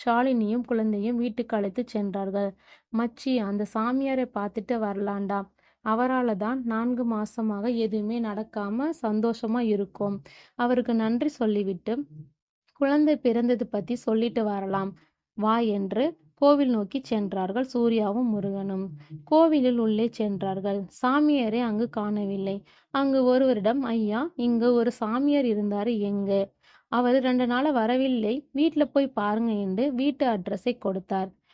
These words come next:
இருவரும் அந்த அட்ரஸ் நோக்கி சென்றார்கள். வீடும் லாக் செய்து இருந்தது. "என்னடா, வீட்லயும் யாருமே இல்லை?" என பக்கத்து வீட்ல கேட்டு பார்க்கலாம் என்று சூர்யா சென்றான். "அக்கா, இந்த வீட்ல உள்ளவங்க எங்க?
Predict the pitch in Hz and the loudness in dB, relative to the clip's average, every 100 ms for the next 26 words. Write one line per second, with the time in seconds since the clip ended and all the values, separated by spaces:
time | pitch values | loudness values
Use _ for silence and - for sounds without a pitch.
0 | _ - 302 349 330 226 247 233 214 208 | _ 0 2 4 4 4 0 0 0 0
1 | 202 202 269 269 220 202 254 - 202 190 | -2 0 0 0 -2 -2 -4 -4 -4 -4
2 | 190 190 196 196 - _ 240 277 285 277 | -4 -4 -4 -6 -10 _ -2 2 2 2
3 | 262 214 220 - 214 214 226 202 196 190 | 2 0 -2 -2 -2 0 0 -2 -2 -2
4 | 202 - - _ - 302 339 320 240 277 | -4 -6 -20 _ 0 2 2 2 2 -2
5 | 285 285 294 262 214 214 220 240 214 202 | 0 2 2 2 0 0 0 0 0 -2
6 | 202 214 202 202 247 285 _ _ - 254 | 0 0 -2 -2 -4 -6 _ _ -4 -2
7 | - 349 339 277 254 233 247 240 240 254 | 0 0 2 0 0 -2 -2 0 0 -2
8 | 254 208 202 226 226 208 185 254 - 233 | -4 -4 -2 -2 0 -2 -2 -6 -2 0
9 | 208 220 226 208 190 185 190 190 - - | 2 0 -2 -4 -4 -4 -4 -6 -8 -6
10 | 220 - 214 247 - 262 262 247 277 339 | -6 -4 -4 -4 -2 2 2 4 2 2
11 | 302 247 214 214 208 247 214 196 190 196 | 2 2 2 0 0 -2 -2 -2 -2 -4